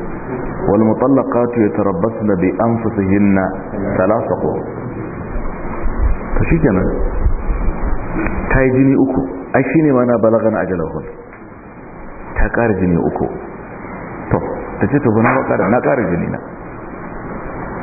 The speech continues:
Domin so ake kafin ma ta ƙara jinin,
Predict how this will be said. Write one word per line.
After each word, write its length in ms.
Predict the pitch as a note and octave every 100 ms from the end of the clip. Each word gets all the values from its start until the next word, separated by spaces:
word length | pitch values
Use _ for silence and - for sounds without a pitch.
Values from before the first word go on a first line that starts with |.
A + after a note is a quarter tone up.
| - - - - - - -
Domin 280 | A#2+ E3
so 140 | F3 G3
ake 260 | F3+ F3+ D3+
kafin 480 | - - A#2 D#3 E3
ma 200 | E3+ F3
ta 160 | E3+ B2
ƙara 340 | A#2+ C3 A#2+
jinin, 300 | G2+ G2 F2+